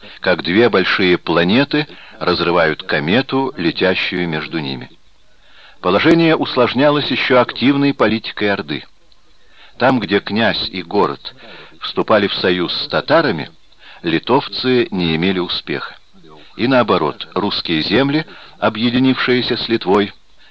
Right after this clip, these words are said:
по своей воле отвергли союз с Ордой. До тех пор, пока в Орде был порядок, который умел поддерживать добрый царь Джанибек, положение казалось прочным.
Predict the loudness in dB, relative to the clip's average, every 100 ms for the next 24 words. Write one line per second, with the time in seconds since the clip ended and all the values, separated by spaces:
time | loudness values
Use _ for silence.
0 | -10 -8 -4 -2 2 2 4 4 6 4
1 | 2 0 0 0 -4 -4 -4 -6 -6 -6
2 | -6 -6 -10 -12 -20 -20 -20 -20 -20 -20
3 | -20 -20 -20 -20 -20 -20 -20 -20 -6 -2
4 | 2 2 2 2 4 2 -2 0 0 0
5 | 0 -2 -2 -2 -4 -6 -2 2 2 0
6 | -6 -6 -2 0 0 0 0 2 2 0
7 | -2 0 0 2 -2 -2 -8 -18 -20 -20
8 | -8 2 2 4 0 -2 -2 0 0 0
9 | -4 -2 -2 0 -2 -2 -14 -20 -20 -20
10 | -8 -4 -2 0 0 0 -2 -2 -2 -2
11 | -4 -6 -2 -2 -4 -8 -12